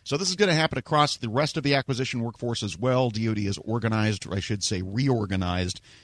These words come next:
the acquisition workforce down into six different functional areas. There had been about a dozen before that, and, and all six of these are gonna have these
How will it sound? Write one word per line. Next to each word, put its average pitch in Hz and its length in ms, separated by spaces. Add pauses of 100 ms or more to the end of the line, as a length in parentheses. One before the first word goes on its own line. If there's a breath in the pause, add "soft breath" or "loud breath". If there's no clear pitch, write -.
(100)
the 98 80
acquisition 95 500
workforce 92 480
down 98 240
into 90 540 (340 loud breath)
six - 480
different 110 480
functional 101 480
areas. 87 460
There 92 100
had 95 180
been 90 140
about 87 220
a 73 40
dozen 92 540 (320 soft breath)
before 104 360
that, 85 280
and, 90 300
and 95 140
all 107 180
six - 400
of 101 80
these 92 240
are 87 80
gonna 87 160
have 87 300
these 90 300